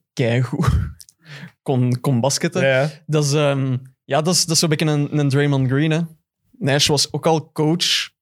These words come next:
Speaker 1: toen dat hij nog speler was, hè?
Speaker 2: Het enige verschil is dat Draymond,
Speaker 1: Dus
Speaker 2: Draymond Green het op een degoutante manier, eh, tenminste op een manier doet waar je soms van, als ploegmaat wel eens van kan zeggen van, "Gast,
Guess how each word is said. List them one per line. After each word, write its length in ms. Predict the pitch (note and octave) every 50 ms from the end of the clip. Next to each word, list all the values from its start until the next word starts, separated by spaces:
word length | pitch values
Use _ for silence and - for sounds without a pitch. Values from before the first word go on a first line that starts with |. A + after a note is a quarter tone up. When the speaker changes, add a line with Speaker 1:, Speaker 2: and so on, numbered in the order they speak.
| _ _ _ _ _
Speaker 1:
toen 120 | - D#3+ D3
dat 100 | C#3+ C3
hij 80 | C3
nog 160 | B2 A#2+ B2+
speler 420 | - - - C3 A#2+ C3+ D3 C#3+ D3+
was, 140 | C#3 C3 B2+
hè? 60 | C3+ C3 C3
Speaker 2:
Het 120 | C3+ B2
enige 260 | - C#3+ C#3 C#3+ C3
verschil 260 | C3 C3+ - - C#3+ D3
is 80 | C#3+
dat 140 | B2 B2+ A#2+
Draymond, 360 | A2 B2+ C3 B2+ B2+ C3 D#3+
Speaker 1:
Dus 80 | B2 A#2
Speaker 2:
Draymond 280 | C3+ C3+ B2+ B2+ B2
Green 200 | A2 B2+ C3+ C#3+
het 120 | C#3+ C3+ -
op 120 | B2 -
een 380 | B2 A#2 A#2+ A#2 A2+ G#2 F#2+ F#2+
degoutante 520 | A#2 C3 A#2+ B2+ A#2 - B2+ B2 A#2+ A#2
manier, 300 | A2+ A2+ A2+ B2 B2+ C#3 D3+
eh, 180 | D3 C#3 B2
tenminste 380 | A2 G2 A#2 B2+ B2+ A#2+ - C3
op 120 | B2 A2+
een 80 | - A2+
manier 220 | A2+ A#2 B2 B2+
doet 160 | B2 C3 B2
waar 140 | A#2+ B2+ A#2+
je 60 | A#2
soms 240 | A2+ - A#2+ A2 -
van, 180 | - B2 A#2 A2+
als 140 | - C3+ -
ploegmaat 320 | - D3 C3+ C#3 C#3+ B2+
wel 80 | C#3 C3
eens 100 | B2+ -
van 120 | C#3 B2+
kan 180 | A#2 C3 A#2 A2
zeggen 220 | C3 C#3+ C3+ B2
van, 280 | B2 A#2+ A#2 A2+ - - _ _ _
"Gast, 520 | - - A#2+ A2+ - - - - - -